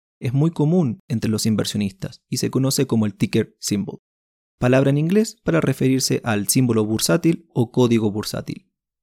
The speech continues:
que es un código alfanumérico, es decir, una mezcla de letras y números, que se utiliza para identificar, de manera abreviada,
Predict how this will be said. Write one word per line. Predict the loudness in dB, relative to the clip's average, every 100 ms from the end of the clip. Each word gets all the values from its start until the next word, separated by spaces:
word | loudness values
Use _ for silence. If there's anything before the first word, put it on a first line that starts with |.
| _ -2
que | -2
es | 2
un | 0
código | 4 4 6 4 2
alfanumérico, | -2 0 0 2 2 0 0 -2 _
es | -6 -4
decir, | -2 0 0 -2 _ -4
una | -2 0
mezcla | 0 0 -2
de | 2
letras | 2 2 -2 0
y | 0
números, | 2 0 -2 -8 _ _ -2
que | 0
se | 2
utiliza | 2 2 2 2 0
para | 0
identificar, | 0 -2 -4 -4 -2 0 -2 _ _ -4
de | 0
manera | 2 2 0 -2
abreviada, | -2 0 4 6 6 4 -2